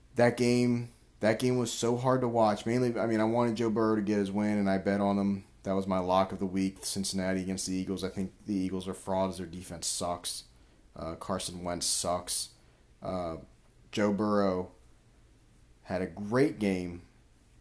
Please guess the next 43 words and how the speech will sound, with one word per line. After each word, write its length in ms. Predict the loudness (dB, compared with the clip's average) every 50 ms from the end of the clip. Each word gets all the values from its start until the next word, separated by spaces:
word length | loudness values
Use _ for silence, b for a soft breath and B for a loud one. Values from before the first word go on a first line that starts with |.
| -20 -20 -20 _ -20 _ -20 -20 -20 _ -20 -20 -14 -10
It 180 | -10 -10 -4
just 240 | -4 -2 -2 -2 -4
came 280 | -4 -2 -2 0 0 2
down 320 | 2 2 2 2 2 2 2
to 280 | 2 2 2 0 0 0
getting 280 | 0 0 0 2 0
a 40 | -2
first 320 | -2 -2 -2 -2 -2 -2
down, 240 | 0 0 2 2 2
and 120 | 0 0 0
no 100 | 0 0
one 220 | 0 0 0 -2
could 180 | -2 -6 -8 -6
do 160 | -4 -4 -6
it. 160 | -6 -10 -12
No 220 | -8 -4 -2 0
one 140 | 0 0 0
could 140 | -2 -4 -4
get 100 | -2 -2
a 40 | -2
first 320 | -2 -2 -4 -4 -4 -4
down. 320 | -6 -6 -6 -6 -8 -10 -14 b b b b b b b b b -12
Uh, 180 | -8 -6 -6 -6
Doug 360 | -4 0 2 2 2 2 0
Peterson 420 | 0 0 2 2 2 0 0 -2 -2
punting 340 | -2 -2 -4 -2 -2 -4
from 260 | -4 -2 -2 0 0 0
the 80 | -2
forty, 960 | -4 -4 -4 -2 -2 0 0 0 0 0 0 0 0 -2 -2 -2 -2 -2 -2 -4
I 60 | -4
think 80 | -4 -4
it 40 |
was, 100 | -4 -4
like, 100 | -6 -10
the 60 | -10 -12
forty-eight, 500 | -6 -4 -2 -2 0 0 0 -2 -2 -2
forty-nine. 480 | -4 -4 -2 -2 -2 -2 -2 -2 -2
I 20 | -2
don't 100 | -2 -2
know. 180 | -4 -4 -2 0
I, 140 | 0 0 0
I 80 | 0
mean, 280 | 0 0 0 -2 -4 B